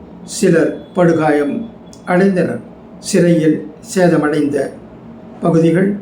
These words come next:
சீர் செய்யப்பட்டு வருகின்றன. நேபாளத்தில் முகநூல், WhatsApp, எக்ஸ் போன்ற சமூக வலைத்தள செயலிகளுக்கு தடை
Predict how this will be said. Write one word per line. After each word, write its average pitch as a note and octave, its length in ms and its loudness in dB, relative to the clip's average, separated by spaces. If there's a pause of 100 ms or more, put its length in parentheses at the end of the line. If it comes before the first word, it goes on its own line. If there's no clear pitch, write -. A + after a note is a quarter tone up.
(1500)
சீர் - 460 0
செய்யப்பட்டு D3+ 880 -2
வருகின்றன. E3+ 640 0 (540)
நேபாளத்தில் D#3+ 840 2 (880)
முகநூல், F3 600 4 (1000)
WhatsApp, D#3+ 480 0 (1500)
எக்ஸ் F3 600 -2 (800)
போன்ற D#3 560 0
சமூக E3 560 2 (120)
வலைத்தள D3 680 0 (920)
செயலிகளுக்கு D#3+ 800 0
தடை F3+ 460 2